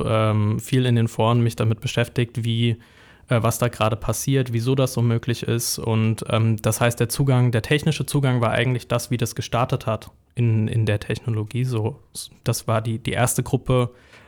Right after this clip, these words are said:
an Leuten, die Bitcoin gemeint haben, sich Wallets eröffnet haben. Das war sehr, sehr technisch. Da gab's noch,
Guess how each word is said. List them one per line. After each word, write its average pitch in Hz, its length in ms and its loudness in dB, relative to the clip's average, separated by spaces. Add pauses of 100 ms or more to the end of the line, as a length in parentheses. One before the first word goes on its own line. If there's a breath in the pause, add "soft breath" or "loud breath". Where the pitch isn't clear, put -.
(160 loud breath)
an 123 100 2
Leuten, 123 640 4 (520 soft breath)
die 113 560 2 (1080)
Bitcoin 120 680 2
gemeint 117 500 4
haben, 110 720 2
sich - 260 -6
Wallets 113 300 0
eröffnet 104 420 -2
haben. 113 200 2
Das 113 180 -2
war 113 160 2
sehr, 117 220 2
sehr 110 140 2
technisch. 123 420 -4
Da 110 100 0
gab's 113 260 -4
noch, 120 200 -2